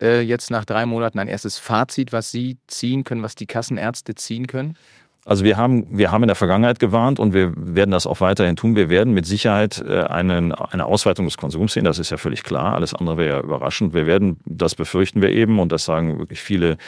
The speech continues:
Speaker 2: qualifizierte Fachleute, auch eine Ausweitung des Konsums in den jüngeren Altersgruppen gehen. Und es ist
Speaker 1: Stellt
Speaker 2: nun
Speaker 1: man das jetzt, können Sie das jetzt schon feststellen?
Speaker 2: Und es ist nun mal klar, dass das, äh, wenn Sie in jungen Jahren, äh, häufig und intensiv Cannabis konsumieren, dass das potenziell erhebliche, äh, Spätfolgen haben kann.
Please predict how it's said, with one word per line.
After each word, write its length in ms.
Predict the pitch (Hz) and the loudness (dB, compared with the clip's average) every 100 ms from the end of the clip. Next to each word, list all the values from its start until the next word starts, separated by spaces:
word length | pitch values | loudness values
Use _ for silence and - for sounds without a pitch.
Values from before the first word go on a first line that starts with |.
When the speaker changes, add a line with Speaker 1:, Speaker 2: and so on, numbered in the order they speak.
| - - | -20 -8
Speaker 2:
qualifizierte 560 | - 85 - - 82 82 | -2 0 0 0 -2 -2
Fachleute, 480 | 85 - 98 - 87 | -6 0 0 2 -2
auch 100 | 82 | -2
eine 220 | 82 - | -4 -2
Ausweitung 300 | 92 - 90 | -2 0 -2
des 100 | - | -2
Konsums 320 | 85 95 90 | -4 -2 -4
in 80 | 85 | -4
den 100 | 80 | -2
jüngeren 280 | 92 78 73 | 0 0 0
Altersgruppen 640 | 92 98 107 - 107 110 | 0 0 -2 -2 0 2
gehen. 200 | 110 110 - - - | 2 0 -6 -20 -4
Und 140 | 98 | -2
es 120 | 90 - | -2 2
ist 180 | 131 - | 2 4
Speaker 1:
Stellt 160 | 131 113 | 2 2
Speaker 2:
nun 60 | |
Speaker 1:
man 80 | 143 | 0
das 140 | 131 | 0
jetzt, 200 | 139 - | -2 -4
können 120 | - 135 | -4 -2
Sie 60 | |
das 60 | 123 | 0
jetzt 140 | 139 | -2
schon 100 | 135 | -2
feststellen? 400 | 151 - 180 226 | -4 -4 -2 -2
Speaker 2:
Und 100 | 87 | -4
es 100 | - | -4
ist 220 | - - | -2 2
nun 120 | 120 98 | 6 4
mal 100 | 85 | 2
klar, 380 | - - 95 | -4 -4 -2
dass 320 | 92 80 - - | -2 -4 -4 -6
das, 320 | 101 - - | -6 -6 -8
äh, 260 | - 87 | -2 0
wenn 140 | 87 92 | 2 2
Sie 100 | 85 | 0
in 220 | 76 78 | 0 0
jungen 260 | 87 117 101 | 6 6 6
Jahren, 440 | 85 90 98 95 - | 4 2 2 0 -4
äh, 100 | - | -4
häufig 360 | 85 98 - | 0 0 0
und 140 | 92 92 | -2 0
intensiv 420 | 95 90 90 - | 0 0 0 -2
Cannabis 460 | 95 92 80 82 | 0 2 2 -2
konsumieren, 520 | - 85 80 76 85 92 | -2 -4 -2 -2 0 0
dass 160 | 82 | 0
das 280 | 76 82 - - - - _ | -2 -4 -6 -14 -20 -20 _
potenziell 540 | - 92 87 - 90 78 | -2 0 2 2 2 2
erhebliche, 960 | 80 85 78 - 80 82 80 82 82 90 | 0 -2 -2 0 0 0 -4 -6 -6 -6
äh, 40 | |
Spätfolgen 840 | - 90 95 - - 82 80 78 | -4 0 0 -2 -4 0 0 0
haben 260 | 78 76 - | -2 -4 -6
kann. 280 | - - | -12 -12